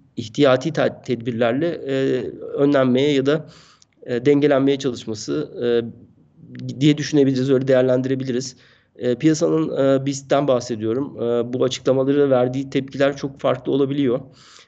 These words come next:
Yani, e, bir örnek vermek gerekirse, e, geçen hafta, e, kur korumalı mevduat, e, için, e, faiz oranlarında bir artışa gidileceği açıklanmıştı. Bu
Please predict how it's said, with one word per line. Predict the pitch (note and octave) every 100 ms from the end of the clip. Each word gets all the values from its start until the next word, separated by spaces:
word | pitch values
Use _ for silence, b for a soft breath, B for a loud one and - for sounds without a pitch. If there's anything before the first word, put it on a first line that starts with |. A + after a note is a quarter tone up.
| _
Yani, | B2 B2 A#2 B2+ A#2
e, | A#2+ A#2+ A#2 B2+
bir |
örnek | C3 C3 C3
vermek | B2 B2+ B2+
gerekirse, | C3 C3 C3+ - C#3+ C3+ - -
e, | - A2
geçen | A2+ B2 B2+
hafta, | A#2 - C#3 C#3+ B B B B _ -
e, | A#2 A#2 -
kur | D3 C#3
korumalı | C#3+ C3 A#2+ A#2+
mevduat, | A#2 A#2+ A#2 A#2+ C3 - - - G#2
e, | G#2+ G#2 G#2 G#2 G#2 B B B _ _ _ _ _ _ _ _ -
için, | C3 C3 C3 C3 B2+ B B B B _
e, | A#2 A2 G#2+
faiz | G#2+ A#2+ B2+ B2
oranlarında | B2 B2+ A#2+ A#2+ A#2 A#2 B2 C3
bir | A#2+ A#2+
artışa | A#2+ A#2 A#2+ - B2 G#2+ - A2+
gidileceği | A2 A2 G#2 A2 G#2 G2+ G2
açıklanmıştı. | G#2 - - G#2 G2+ - D3+ C3+
Bu | C3+